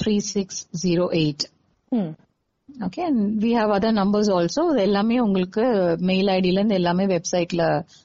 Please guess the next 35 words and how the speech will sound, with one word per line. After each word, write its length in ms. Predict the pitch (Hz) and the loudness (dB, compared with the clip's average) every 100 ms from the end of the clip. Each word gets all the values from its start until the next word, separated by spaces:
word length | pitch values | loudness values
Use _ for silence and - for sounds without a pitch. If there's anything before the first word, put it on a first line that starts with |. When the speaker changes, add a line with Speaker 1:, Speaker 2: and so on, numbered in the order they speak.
| _ | _
Speaker 1:
அவைலபிளா 560 | 175 175 180 175 170 160 | -2 0 0 0 0 0
இருக்கு. 200 | 156 233 | -2 -2
You 100 | 240 | 0
can 200 | 190 170 | 0 0
contact 440 | 170 170 185 185 185 | 0 0 0 -2 -2
us 100 | 185 | 0
anytime. 600 | 156 170 180 175 240 339 - - - | 0 -2 -2 0 0 -4 -16 -20 -6
Speaker 2:
Hmm. 180 | 220 226 | -2 0
Speaker 1:
We 220 | 262 247 202 | 0 0 0
work 360 | 233 262 277 - - _ 226 | 0 0 -2 -8 -14 _ -2
twenty-four 340 | 214 208 208 | 0 0 0
by 140 | 196 175 - | 2 0 0
seven, 340 | 165 151 156 - _ _ - | 0 0 -2 -8 _ _ -4
Speaker 2:
Hmm. 100 | 220 | 0
Speaker 1:
except 360 | 202 - 254 220 | 0 0 -4 0
for 180 | 233 214 | -2 0
public 320 | 202 196 185 202 | 0 0 -2 0
holidays, 640 | 175 165 165 165 - - _ - | 0 2 0 -2 -4 -16 _ -4
Speaker 2:
Yeah. 60 | |
Speaker 1:
festivals. 540 | 196 185 - 175 180 240 - - - | -2 -2 -2 0 0 -2 -8 -20 -12
Speaker 2:
Hmm. 220 | 220 196 175 220 | -8 -8 -6 -4
Speaker 1:
We 40 | 202 _ | -6 _
work 160 | 170 170 | -12 -4
all 160 | 151 147 | -2 -2
the 60 | |
time, 240 | - - - | -6 -8 -6
yes. 480 | 127 - - - _ _ _ _ _ | -8 -8 -10 -12 _ _ _ _ _
Speaker 2:
சூப்பர், 440 | _ - 151 - _ _ | _ -12 -12 -12 _ _
சூப்பர். 340 | 170 165 160 165 - _ _ | -14 -12 -12 -14 -20 _ _
So 180 | - 202 | -6 -4
வந்து, 280 | 196 202 226 | -2 -2 -2
இப்ப 760 | 214 - 185 175 175 170 170 - | -4 -8 -2 0 0 0 -2 -2
as 320 | 185 190 185 | -2 0 0
a, 320 | 214 208 196 185 _ | 0 0 -2 -8 _
you 180 | 160 175 | -12 -12